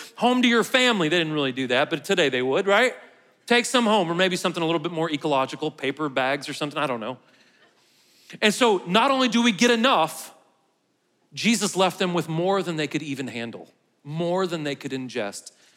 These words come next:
and he sent them away satisfied. All right. Immediately, he made the disciples get into the boat and go ahead of him to the other side while he dismissed the crowds.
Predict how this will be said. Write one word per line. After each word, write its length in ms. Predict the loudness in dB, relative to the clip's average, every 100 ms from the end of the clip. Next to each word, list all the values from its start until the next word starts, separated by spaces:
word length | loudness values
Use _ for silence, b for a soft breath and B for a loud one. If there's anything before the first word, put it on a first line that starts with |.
| b b _ _
and 80 | -12
he 20 |
sent 240 | -8 -8
them 100 | -10
away 220 | -10 -10 -10
satisfied. 640 | -10 -10 -12 -18 -20 -20 _ _ _ _ _
All 80 | -10
right. 180 | -10 -12 _ _ _ _ _ _ _ _ _ _ _ _ b b b b b b b b b b b -4
Immediately, 760 | -2 2 4 6 4 2 2 0
he 160 | 0
made 220 | 0 0 0
the 60 |
disciples 580 | -4 -2 -2 0 -2 -4
get 200 | -4 -4
into 320 | -2 -2 -2
the 120 | -2
boat 280 | 0 0 0
and 120 | -4
go 160 | -4 -2
ahead 320 | -4 -4 -2
of 140 | -2 -6
him 180 | -8
to 100 | -8
the 140 | -6 -6
other 160 | -6
side 420 | -6 -2 -2 -2 -6 -14 B B
while 160 | -2 -2
he 160 | -2 -6
dismissed 960 | -4 -4 -4 -4 -4 -4 -8 -14 -14
the 80 | -12
crowds. 540 | -6 -2 -2 -4 -10